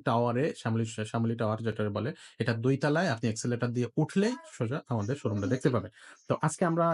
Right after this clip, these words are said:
Speaker 1: কি নিয়ে কথা বলবো?
Speaker 2: আমরা কিছু টু পিস নিয়ে কথা বলবো।
Speaker 1: টু পিস
Speaker 2: এই
Speaker 1: নিয়ে
Speaker 2: যে
Speaker 1: কথা বলবো।
Speaker 2: পার্পল এর মধ্যে।
Speaker 1: কটন এর ভিতরে, আচ্ছা।
Speaker 2: কটন এর মধ্যে।
Speaker 1: ওকে,
Speaker 2: জি,
Speaker 1: so
Speaker 2: খুবই সুন্দর একটা
Speaker 1: এটা কি
Speaker 2: কাট-,
Speaker 1: কালার আপু?
Speaker 2: এটা পার্পল এর মধ্যে আছে,
Speaker 1: পার্পল এর
Speaker 2: প্রিন্ট।
Speaker 1: ভিতরে। প্রথমেই
Speaker 2: হুম।
Speaker 1: পার্পল এর একটা
Speaker 2: জি,
Speaker 1: কালার,
Speaker 2: জি।
Speaker 1: ওকে।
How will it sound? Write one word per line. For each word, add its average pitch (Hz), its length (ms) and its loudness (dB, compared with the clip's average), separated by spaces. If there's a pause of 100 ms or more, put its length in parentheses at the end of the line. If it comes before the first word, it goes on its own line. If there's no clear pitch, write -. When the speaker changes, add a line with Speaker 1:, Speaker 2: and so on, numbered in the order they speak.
Speaker 1:
কি - 140 -2
নিয়ে 165 180 0
কথা 151 180 2
বলবো? 151 200 0 (800)
Speaker 2:
আমরা 262 220 0
কিছু 294 220 -6
টু 302 120 -4
পিস 302 200 -2
নিয়ে 285 160 0
কথা 233 180 -8
বলবো। 220 300 -10
Speaker 1:
টু 151 180 2
পিস 147 200 -2
Speaker 2:
এই - 40 -8
Speaker 1:
নিয়ে 120 160 -2
Speaker 2:
যে - 20 -2
Speaker 1:
কথা - 160 -2
বলবো। 110 240 -6
Speaker 2:
পার্পল 254 360 -2
এর 254 200 -6
মধ্যে। 247 360 -8 (280)
Speaker 1:
কটন 117 300 -2
এর 110 100 0
ভিতরে, 104 300 -4 (140)
আচ্ছা। 113 280 -4 (100)
Speaker 2:
কটন 269 320 -2
এর 247 140 -4
মধ্যে। 214 340 -12 (280)
Speaker 1:
ওকে, 110 320 -4 (220)
Speaker 2:
জি, 240 140 -10
Speaker 1:
so 226 80 -6 (380)
Speaker 2:
খুবই 277 260 -4
সুন্দর 294 500 2
একটা 277 320 -2 (100)
Speaker 1:
এটা 262 200 0
কি - 120 -2
Speaker 2:
কাট-, 247 80 2
Speaker 1:
কালার 127 260 2
আপু? 117 180 0 (220)
Speaker 2:
এটা 285 200 2
পার্পল 285 320 2
এর 285 140 2
মধ্যে 240 260 -4
আছে, 240 240 -4
Speaker 1:
পার্পল 113 340 2
এর 120 80 2
Speaker 2:
প্রিন্ট। - 40 -2
Speaker 1:
ভিতরে। 104 340 -6
প্রথমেই 151 340 2
Speaker 2:
হুম। 247 40 -2
Speaker 1:
পার্পল 123 260 0
এর 110 100 0
একটা - 200 -2
Speaker 2:
জি, - 20 -4
Speaker 1:
কালার, 113 280 -2
Speaker 2:
জি। 208 120 -8
Speaker 1:
ওকে। 117 300 0